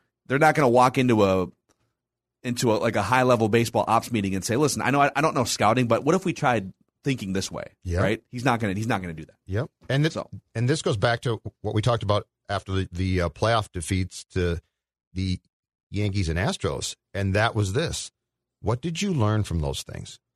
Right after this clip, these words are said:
Speaker 2: Like, what did you learn? The, the Twins should have learned, Rocco and Derek and Thad and the entire team, as far as the decision makers, should have learned enough from that Yankees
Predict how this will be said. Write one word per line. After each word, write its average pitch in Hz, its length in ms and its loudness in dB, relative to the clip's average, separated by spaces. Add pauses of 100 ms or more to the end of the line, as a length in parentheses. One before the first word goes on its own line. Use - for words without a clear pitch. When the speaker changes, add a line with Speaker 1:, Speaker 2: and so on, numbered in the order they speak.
(500)
Speaker 2:
Like, 107 160 -4
what 139 280 2
did 156 240 -2
you 151 280 2
learn? 110 560 2 (100)
The, 139 120 -2
the 143 260 0
Twins 269 320 0
should 359 120 2
have 262 140 0
learned, 180 480 2 (640)
Rocco 185 600 2 (160)
and 95 180 -4
Derek 147 480 2
and 82 140 -6
Thad - 340 -8 (260)
and 104 100 -4
the 110 40 2
entire 117 280 2
team, 73 320 -4 (680)
as 95 120 -6
far 98 340 0
as 90 220 -2
the 95 120 -2
decision 104 520 0
makers, 80 460 -2 (280)
should - 180 -4
have 156 120 2
learned 156 220 2
enough 107 500 2
from 117 380 0
that 98 180 -2
Yankees 98 540 -2